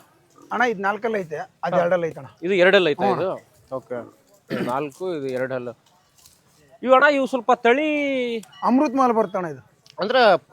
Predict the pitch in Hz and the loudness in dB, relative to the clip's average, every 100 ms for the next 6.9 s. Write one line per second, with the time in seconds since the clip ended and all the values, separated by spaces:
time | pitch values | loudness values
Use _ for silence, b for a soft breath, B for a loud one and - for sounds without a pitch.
0 | - - - 262 - 240 240 233 240 233 | -4 -4 0 -2 4 6 6 2 -2 2
1 | 226 254 339 - 247 214 240 214 240 247 | 2 2 -4 -2 -2 0 0 4 6 6
2 | 240 240 240 226 220 240 233 214 190 160 | 6 6 6 4 2 0 0 0 0 -4
3 | 190 226 254 254 233 220 214 196 208 160 | -4 0 2 2 0 -2 -2 -4 -4 -4
4 | 180 196 190 185 156 127 180 143 - - | -4 -2 0 0 -4 -2 0 0 -4 -4
5 | 190 226 220 214 214 240 180 175 208 214 | -2 0 0 0 0 -2 -4 -6 -4 -4
6 | 202 180 175 165 156 202 330 _ _ | -4 -8 -8 -10 -4 -4 -4 _ _